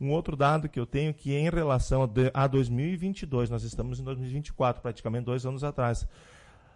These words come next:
nós já arrecadamos em dois mil e vinte e três caseiros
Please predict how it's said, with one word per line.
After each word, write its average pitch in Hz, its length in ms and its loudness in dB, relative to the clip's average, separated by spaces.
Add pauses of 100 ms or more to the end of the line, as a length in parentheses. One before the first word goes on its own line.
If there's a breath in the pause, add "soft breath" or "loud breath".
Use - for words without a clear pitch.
nós 120 240 8
já 139 180 6
arrecadamos 143 640 2
em 143 60 2
dois 131 180 4
mil 131 160 2
e 131 80 0
vinte 127 180 0
e - 60 -8
três 123 200 2
caseiros 113 640 0